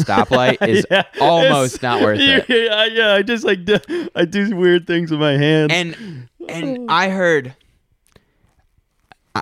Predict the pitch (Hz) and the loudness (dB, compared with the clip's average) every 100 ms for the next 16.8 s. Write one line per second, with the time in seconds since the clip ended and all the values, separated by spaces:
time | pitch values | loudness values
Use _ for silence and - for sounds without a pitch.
0 | - 151 160 240 240 202 160 113 101 123 | -8 -4 0 0 -2 0 0 0 -4 -14
1 | _ _ _ _ _ _ _ _ _ 131 | _ _ _ _ _ _ _ _ _ -10
2 | 113 98 92 - _ _ - 113 104 104 | -8 -8 -10 -16 _ _ -10 -6 -6 -6
3 | 107 104 104 104 - - 110 107 104 123 | -6 -6 -4 -6 -8 -10 -10 -8 -4 0
4 | 123 110 107 110 165 - 135 107 101 107 | 0 -2 -4 -4 -4 -4 -4 -4 -6 -6
5 | 104 117 95 73 - _ 110 104 101 110 | -2 -2 -2 -6 -14 _ -8 -6 -8 -12
6 | _ _ _ _ _ 135 143 147 - 160 | _ _ _ _ _ -4 -2 -4 -2 -2
7 | - 151 160 160 185 208 196 160 151 151 | -2 -4 -2 -2 -4 -4 -2 0 2 2
8 | 139 - 139 135 131 120 - - 110 127 | 2 0 0 2 0 -2 -6 -6 -4 -2
9 | 160 147 147 - - 208 233 208 175 165 | -2 0 -2 -2 -2 0 0 -2 -2 -2
10 | 202 226 147 160 135 123 120 180 180 220 | 0 0 2 2 4 2 0 0 0 -2
11 | 240 208 185 165 - - 160 139 135 113 | -4 -4 -4 -4 -8 -4 -4 -4 -6 -4
12 | 104 98 92 _ _ _ _ _ _ _ | -6 -6 -12 _ _ _ _ _ _ _
13 | _ _ _ _ _ _ _ _ _ _ | _ _ _ _ _ _ _ _ _ _
14 | _ _ _ _ _ 139 165 202 220 202 | _ _ _ _ _ 0 4 4 2 0
15 | 220 196 175 147 123 82 147 208 202 147 | 2 2 2 0 -2 -2 -2 0 0 0
16 | 131 107 - - 151 131 - _ | -2 -4 -8 -6 -6 -6 -8 _